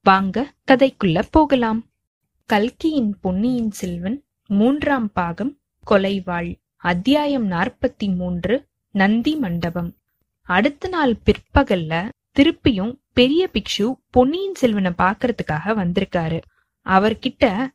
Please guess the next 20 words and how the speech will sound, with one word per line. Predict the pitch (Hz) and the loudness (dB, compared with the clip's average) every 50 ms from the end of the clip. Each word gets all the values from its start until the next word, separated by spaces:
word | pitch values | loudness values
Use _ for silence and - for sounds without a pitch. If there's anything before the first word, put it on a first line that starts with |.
| _ - | _ -2
நிறைய | 208 196 190 202 233 277 339 392 392 - | 0 2 2 2 2 0 0 -2 -4 -2
கேள்விகளை | - 262 240 247 277 302 320 294 277 262 226 196 - - | 2 2 4 4 2 0 -2 -2 -2 0 -2 -2 -4 -2
கேக்குறதுக்காக | 202 214 - - - - 165 - 190 - - 165 165 - - | -2 -2 -2 -2 -4 -4 -4 -4 -6 -6 -4 -4 -4 0 0
இளவரசன் | 247 240 202 202 202 240 269 277 262 220 185 - - 202 214 247 - - | 0 0 0 0 0 0 0 0 -2 -2 -4 -6 -6 -6 -6 -4 0 0
துடிச்சுக்கிட்டு | 240 233 277 - - 285 - 202 - 180 | 0 0 -2 -4 -6 -6 -6 -4 -2 -2
இருந்திருக்கான். | 175 170 175 175 170 - - - 165 - - _ _ _ _ _ _ | -2 -2 -2 -4 -6 -6 -4 -6 -6 -6 -8 _ _ _ _ _ _
சின்ன | - - - 269 285 339 403 466 480 - | -6 0 0 0 2 2 0 0 0 0
பிக்ஷு | 294 277 - - 240 233 | -2 -4 -4 -4 -6 -6
கிட்ட | 202 - 202 202 - - 165 180 226 262 - _ | -4 -6 -6 -6 -4 -4 -2 -2 -4 -6 -8 _
அவன் | _ - 202 208 208 208 190 - | _ -2 0 0 0 0 -2 0
கேள்வி | - 233 247 277 320 359 381 349 339 | 0 0 2 2 0 0 -2 -2 -2
கேட்டு | - 233 214 214 202 - 190 190 240 247 - | 2 2 2 2 0 -2 -2 0 0 -2 -2
விவரத்தை | 208 196 214 233 240 320 359 370 - - 302 - - | -2 -2 0 0 0 0 0 0 -2 -4 -4 -2 0
தெரிஞ்சுக்கணும் | 220 214 233 254 269 - 285 - 247 233 247 269 277 269 - _ _ | 0 2 2 0 -2 -2 -4 -4 -2 0 0 0 -2 -4 -6 _ _
அப்படின்னு | - 196 196 _ - 214 214 214 247 294 | -6 -6 -6 _ -2 -2 0 0 -2 -4
செஞ்ச | 294 285 - 233 214 208 208 190 | -4 -4 -4 -4 -2 -2 -2 -4
எல்லா | 175 170 170 185 196 247 277 294 285 | -4 -4 -4 -2 0 0 2 2 0
முயற்சியுமே | 254 196 190 208 233 247 - - - 233 196 170 170 175 214 254 247 - 190 | 0 -2 0 0 -2 -2 -4 -8 -8 -6 -6 -6 -4 -6 -6 -8 -6 -4 -4
பலிக்கல. | 180 185 196 - - 208 190 175 170 - - _ _ _ _ _ _ _ | -4 -4 -4 -6 -6 -6 -6 -6 -8 -10 -12 _ _ _ _ _ _ _
"ஐயா, | _ - 180 175 175 202 240 269 262 220 - | _ -6 -4 -2 0 2 2 2 2 0 -6